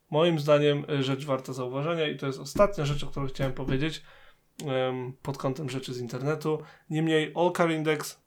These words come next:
ogarnijcie i, y, zobaczcie sobie też, y, autarycha P L.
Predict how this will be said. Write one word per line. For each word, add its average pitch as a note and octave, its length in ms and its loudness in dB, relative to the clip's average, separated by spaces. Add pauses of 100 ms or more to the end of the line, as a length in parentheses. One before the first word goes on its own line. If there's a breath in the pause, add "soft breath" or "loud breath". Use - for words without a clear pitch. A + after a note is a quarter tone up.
ogarnijcie C#3+ 760 2
i, C3+ 440 0 (340)
y, B2+ 40 -12
zobaczcie C3+ 420 -4
sobie B2+ 220 -6
też, B2 300 -6
y, B2+ 360 -8
autarycha C3+ 640 -2
P B2 200 -12
L. B2+ 160 -10